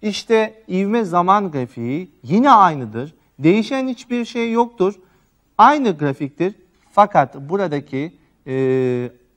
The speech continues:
A, T grafiğinde sadece bu değer F yerine ne yazacağız? F sıfır bölü M yazdığımız zaman ivme zaman grafiğini elde etmiş olacağız. Burada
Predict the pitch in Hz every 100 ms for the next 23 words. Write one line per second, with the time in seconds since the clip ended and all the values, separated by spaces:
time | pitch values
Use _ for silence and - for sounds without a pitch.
0 | 135 139 147 180 196 _ _ _ _ 165
1 | 139 123 117 127 120 131 190 196 - 226
2 | 151 139 156 143 127 123 - 180 143 117
3 | 117 143 175 139 117 110 143 180 180 _
4 | _ _ _ 147 123 110 170 - 117 110
5 | 113 127 156 - 131 135 101 - - 107
6 | 101 104 104 113 143 196 202 _ _ 147
7 | 131 110 110 101 101 104 - 117 160 185
8 | 123 110 104 101 - - 95 87 92 -
9 | _ 139 110 127 160